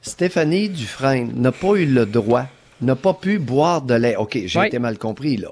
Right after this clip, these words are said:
Speaker 1: Bon, elle dit, « Je n'ai pas bu de lait depuis cent jours. »
Speaker 2: C'est ça.
Speaker 1: Elle n'a pas pu aller acheter du lait direct d'une ferme,
Speaker 2: Ben non, c'est
Speaker 1: comme
Speaker 2: ça.
Speaker 1: on fait avec
Speaker 2: Voilà.
Speaker 1: le fromage.
Speaker 2: C'est ça.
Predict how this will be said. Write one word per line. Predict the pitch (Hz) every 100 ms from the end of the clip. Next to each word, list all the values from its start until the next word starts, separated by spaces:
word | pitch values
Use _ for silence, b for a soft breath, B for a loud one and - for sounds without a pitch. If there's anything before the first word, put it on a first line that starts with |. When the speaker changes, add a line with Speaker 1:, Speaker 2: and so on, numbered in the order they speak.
| - _ _ B B B
Speaker 1:
Bon, | - -
elle | - 139
dit, « | 131 208 190
Je | 151
n'ai | 151
pas | 143 196
bu | 185 208
de | 151
lait | 165 196
depuis | 143 135 160
cent | 160 156 139
jours. » | 117 139 151 131 -
Speaker 2:
C'est | 147
ça. | 180 202 -
Speaker 1:
Elle | 143 143 143
n'a | 143
pas | 139 - 247
pu | - 180 185 330 _ _ _ _ _ - -
aller | 151 151 160 214 -
acheter | - 143 - - 208 202
du | 127 127
lait | 135 208
direct | 151 123 151 196 156
d'une | 156 147
ferme, | - 214 175 127
Speaker 2:
Ben | 202
non, | 247 349
c'est |
Speaker 1:
comme | 202
Speaker 2:
ça. | 170
Speaker 1:
on | 143
fait | - 202 -
avec | 147 151
Speaker 2:
Voilà. | 139
Speaker 1:
le |
fromage. | 139 156 160 160 98 -
Speaker 2:
C'est | 139
ça. | - 240